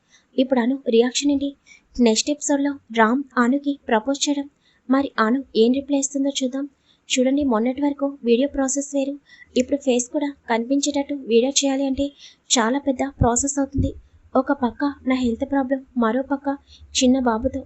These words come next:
నాకు వీడియో చేయడం అస్సలు కుదరడం లేదు. నాకు కుదిరినప్పుడు రోజులో ఏదో ఒక టైంలో తప్పకుండా వీడియో ఇస్తాను. నేను ఒక హౌస్ వైఫ్ని, నాకు కూడా పర్సనల్ ప్రాబ్లమ్స్ ఉంటాయి కదా, అర్థం చేసుకోండి. ఒకరోజు వీడియో రాకపోయినా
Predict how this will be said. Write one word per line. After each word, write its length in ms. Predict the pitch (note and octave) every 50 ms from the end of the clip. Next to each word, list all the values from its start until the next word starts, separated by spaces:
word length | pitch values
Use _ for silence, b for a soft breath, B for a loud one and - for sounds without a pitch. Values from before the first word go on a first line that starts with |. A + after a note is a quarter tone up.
| -
నాకు 220 | C4+ C4 C4 C4 C4+
వీడియో 240 | A#3 A3+ A3+ C4 C#4
చేయడం 300 | C#4 C#4+ C#4 C#4 C#4 C#4 - - A#3
అస్సలు 280 | A3 A3 - C#4 C4+ C#4
కుదరడం 400 | - C4 A#3+ C4 B3+ C4+ C#4 C4+
లేదు. 200 | C4+ C4 C4 C4+ - - B B B B B B B
నాకు 180 | B3+ C4+ C4+ - -
కుదిరినప్పుడు 520 | A#3 G#3 A3 C4 C#4 C#4+ C#4 - C#4 C#4+ C#4+ C4+ - -
రోజులో 420 | A3+ A3+ A3 A#3 A#3+ D4 C#4+ C#4 C#4 C#4 - -
ఏదో 220 | G#3+ A3 A#3 C#4 C#4
ఒక 120 | C#4 D4
టైంలో 360 | C#4 C#4 B3+ B3+ B3+ C4 C#4 C#4 - -
తప్పకుండా 480 | - B3 A3 - - C4+ - C#4 C#4 C#4+
వీడియో 280 | C4+ C4 C4 B3+ C4+ C4+
ఇస్తాను. 360 | C4 - - C4+ C4 B3+ B3+ - _ _ b b b b b b -
నేను 180 | A#3+ C4 C4+
ఒక 120 | C4+ C#4 C#4 B3
హౌస్ 220 | A#3+ G#3 A3 A3 - C4+
వైఫ్ని, 320 | C4+ C4 - C4+ C4 C#4 - b b b b b b -
నాకు 260 | B3 A#3+ G#3+ A3 A3
కూడా 200 | - D4+ C#4+ D4 D4 - -
పర్సనల్ 360 | A#3+ A3 A3 - C#4 C#4+ C#4+
ప్రాబ్లమ్స్ 420 | C#4+ C#4+ C#4 C4+ C#4 C#4 C#4+ - C4
ఉంటాయి 220 | B3+ B3 C4+ C4+
కదా, 200 | C#4 C4 C4+ C4+ - _ _ _ -
అర్థం 280 | A3+ A3 A3 C4 C#4
చేసుకోండి. 480 | C#4 C#4 C4+ C4 - - C4+ C4 C#4 C#4 - _ _ _ _ _ _ _ -
ఒకరోజు 400 | A#3 B3 B3+ B3+ A#3 A#3 A#3+ A#3+ C4
వీడియో 240 | C4+ B3 B3+ C#4 C#4
రాకపోయినా 500 | C#4 B3+ B3 B3 C#4+ C#4 C#4 C4+ C4+